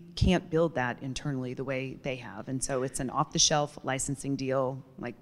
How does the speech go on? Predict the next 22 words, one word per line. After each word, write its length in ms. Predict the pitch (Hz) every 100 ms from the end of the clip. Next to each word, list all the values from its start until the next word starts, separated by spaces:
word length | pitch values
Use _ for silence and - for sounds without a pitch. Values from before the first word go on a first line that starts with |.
| -
everybody 380 | 147 147 143 143
has 240 | 131 127
with 140 | 139 -
them, 180 | 123
where 140 | 127 120
I 40 |
think 160 | 127 135
it's 120 | -
probably 400 | 143 131 135 135 - - 139
low 240 | 151 143
risk 400 | 139 143 - -
if 80 | 131
they 140 | 139
go 100 | 131
bankrupt, 600 | 131 139 139 123 - - -
we 80 |
go 140 | 127 120
bankrupt. 560 | 104 - 67 - - - - - - - -
Um, 180 | 175 165
but 120 | 190
you 80 | 202
do, 400 | 180 226 226 202